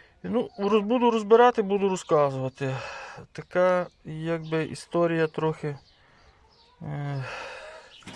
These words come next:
затягнулася в часі, ну, але я маю зараз трохи часу і хотіло б ся поділитися з вами, як воно і що воно.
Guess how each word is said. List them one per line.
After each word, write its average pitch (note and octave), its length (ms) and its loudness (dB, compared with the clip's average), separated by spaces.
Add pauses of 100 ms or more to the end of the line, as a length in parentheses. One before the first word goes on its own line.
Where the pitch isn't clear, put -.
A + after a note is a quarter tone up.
(140)
затягнулася F#3 760 2
в E3+ 80 -2
часі, G#3+ 460 4
ну, E3 240 0
але D#3 280 0
я E3 200 2 (200)
маю D#3+ 360 2 (540)
зараз D#3+ 360 0
трохи D#3 280 -4
часу E3+ 500 0 (280)
і C#3+ 80 -12
хотіло E3 500 0
б - 100 -6
ся D3 280 -2 (720)
поділитися E3 680 2
з C#3+ 40 -6
вами, C#3 400 -2
як D#3+ 360 0
воно D#3+ 280 0
і C#3 60 -4
що C#3+ 260 -2
воно. B2 280 -6